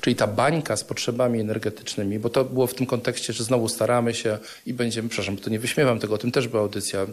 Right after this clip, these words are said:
nie wiem, nieplastikowe słomki, no możemy i z-, znowu na-, nagle się okazuje, że wszystkie nasze wysiłki, znaczy nie, że są próżne, bo myślę, że nic nam innego nie zostało, ale że obok rośnie rodzaj wielkiego konkurenta, który karmi się po prostu energią.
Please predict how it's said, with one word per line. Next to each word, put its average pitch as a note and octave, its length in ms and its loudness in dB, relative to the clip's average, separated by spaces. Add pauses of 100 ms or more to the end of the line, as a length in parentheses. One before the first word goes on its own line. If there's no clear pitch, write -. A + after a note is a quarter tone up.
nie A#2 220 0
wiem, G2 220 -2
nieplastikowe A2+ 680 0
słomki, C3+ 420 2
no C3 60 2
możemy C3 320 2 (120)
i B2 80 -4
z-, A2+ 100 -6 (120)
znowu C#3+ 280 0
na-, C3+ 100 2
nagle C3+ 220 2
się C#3 100 0
okazuje, B2 500 2
że A#2+ 120 -2
wszystkie D3 340 -2
nasze B2 380 2
wysiłki, A2 500 -2
znaczy C3 220 0
nie, A#3 120 4
że F3 80 2
są C3+ 160 0
próżne, G#2+ 360 0
bo G#2+ 120 -2
myślę, A2+ 280 0
że A2 100 -2
nic A#2 160 -2
nam A#2 140 4
innego B2 220 2
nie B2+ 80 -2
zostało, C3 460 2
ale A2+ 200 2
że A2 160 0
obok C#3+ 400 0
rośnie C3+ 200 0 (160)
rodzaj A2 220 -2
wielkiego A2 400 2
konkurenta, A#2+ 840 0
który A#2+ 240 -2
karmi C#3 400 0
się C3 100 -4
po B2 100 -4
prostu C#3 400 0
energią. A2+ 360 0